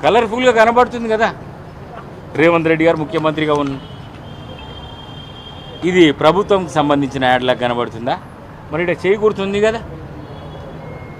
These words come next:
ఇది ప్రభుత్వానికి సంబంధించిన, తెలంగాణ ప్రభుత్వం వేయించిన లాగా కనబడుతుందా? ఇక్కడ పైన ఉన్నారు కదా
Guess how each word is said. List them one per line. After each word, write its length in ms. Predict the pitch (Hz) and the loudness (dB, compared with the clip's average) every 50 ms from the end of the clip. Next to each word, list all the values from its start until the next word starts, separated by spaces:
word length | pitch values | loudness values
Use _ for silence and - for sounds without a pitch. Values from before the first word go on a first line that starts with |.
| - - - - - - - - - - - - - - - - - | -16 -16 -16 -16 -16 -16 -16 -16 -14 -14 -14 -14 -14 -14 -14 -10 -6
ఇది 160 | 151 170 170 160 | -2 0 0 2
ప్రభుత్వానికి 580 | - 165 170 185 214 214 220 226 214 214 170 | 4 2 2 4 2 0 4 2 2 2 2
సంబంధించిన, 480 | 196 196 190 196 196 190 185 185 190 175 | -2 -2 -2 -2 -4 -4 -4 -6 -6 -4
తెలంగాణ 360 | - 175 175 185 185 185 175 | -2 -2 0 0 0 0 0
ప్రభుత్వం 340 | 160 165 156 160 143 156 147 | 2 2 2 4 2 2 2
వేయించిన 500 | 147 139 131 120 139 131 - 117 131 127 | 2 0 0 -2 -6 -8 -6 -4 -2 2
లాగా 280 | 127 123 113 110 117 | 2 2 2 2 -2
కనబడుతుందా? 520 | 117 110 107 107 - - 98 101 123 160 185 - - - - - - - - - - - - - | -2 0 -2 -2 -4 -4 -10 -6 -6 -6 -6 -6 -12 -16 -16 -16 -14 -14 -14 -14 -14 -16 -12 -6
ఇక్కడ 80 | 156 165 | -2 -2
పైన 300 | 160 160 165 185 208 214 | 2 2 4 2 4 2
ఉన్నారు 260 | 208 208 220 226 233 | 0 4 4 4 4
కదా 220 | 220 233 226 220 | 4 0 -2 -4